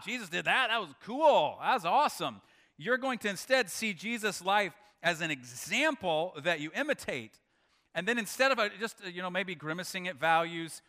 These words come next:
what you're gonna do when you follow Jesus is you're going to replace your values whenever they're at odds with his values. You see what I'm saying? Kinda asks everything of you, because a Christ-like life is your best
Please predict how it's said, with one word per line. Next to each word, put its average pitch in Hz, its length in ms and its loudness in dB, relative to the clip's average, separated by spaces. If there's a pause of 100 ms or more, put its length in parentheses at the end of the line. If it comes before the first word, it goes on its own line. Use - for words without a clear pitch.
(100)
what - 180 -8
you're 208 100 -2
gonna 196 160 -4
do 226 240 -4
when 233 100 -4
you 175 120 -8
follow 208 500 0
Jesus 165 680 -4 (240)
is 147 120 -10
you're 196 80 -4
going 196 180 -4
to 185 100 -8
replace 226 920 2
your 254 320 8
values 160 640 2
whenever 220 400 2
they're 226 180 2
at 208 80 4
odds 202 480 4
with 196 160 -4
his 233 180 -2
values. 127 460 2
You 170 60 -20
see 214 140 -12
what 214 60 -8
I'm 214 60 -10
saying? 269 300 -8 (640)
Kinda 262 200 6
asks 208 340 0
everything 202 480 0
of 127 80 -10
you, 135 120 -8
because 156 520 2 (320)
a 165 80 0
Christ-like 220 1120 2 (240)
life 165 560 4 (280)
is 165 260 0
your 185 240 4
best 180 580 0